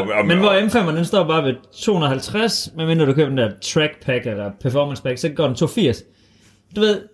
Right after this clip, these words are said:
Speaker 1: så napper den der bare lige to gear mere forbi tre seksogtyve.
Speaker 2: Nej, hvor er det, chef? Gud, jeg aner ikke, den fandtes.
Speaker 1: Nej, og den er
Speaker 2: Quattro Porter har jeg altid haft det sygeste crush på.
Speaker 1: Jamen, det har jeg også, og jeg har så mange gange været... Altså, al Maserati, jeg, jeg har
Speaker 2: Jamen, jeg har bare aldrig haft, jeg har aldrig haft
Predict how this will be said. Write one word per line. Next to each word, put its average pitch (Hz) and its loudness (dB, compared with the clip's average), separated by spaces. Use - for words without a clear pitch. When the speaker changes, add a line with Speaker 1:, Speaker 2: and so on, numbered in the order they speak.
Speaker 1:
så 240 -2
napper 226 2
den 185 0
der 180 2
bare 175 0
lige 185 0
to 214 0
gear 175 0
mere 165 0
forbi 165 -4
tre 190 -4
seksogtyve. 135 -8
Speaker 2:
Nej, 185 2
hvor 143 -4
er 170 0
det, 175 0
chef? 196 -2
Gud, 117 -4
jeg 101 -4
aner 104 -10
ikke, 95 -10
den 87 -14
fandtes. 147 -8
Speaker 1:
Nej, 240 0
og 151 -2
den 160 0
er 170 0
Speaker 2:
Quattro 156 2
Porter 165 2
har 110 -2
jeg 117 0
altid 123 -6
haft 117 -8
det 101 -12
sygeste - -14
crush - -10
på. - -12
Speaker 1:
Jamen, 156 0
det 160 4
har 151 4
jeg 120 0
også, 120 -6
og 131 -8
jeg 120 -4
har 120 -6
så 160 -10
mange 123 -12
gange 120 -10
været... 110 -8
Altså, 117 -8
al 139 -2
Maserati, 131 -6
jeg, 104 -14
jeg 117 -6
har 120 -6
Speaker 2:
Jamen, 120 -6
jeg 131 4
har 113 0
bare 117 4
aldrig 123 2
haft, 110 -2
jeg 113 2
har 113 -2
aldrig 139 0
haft 107 -4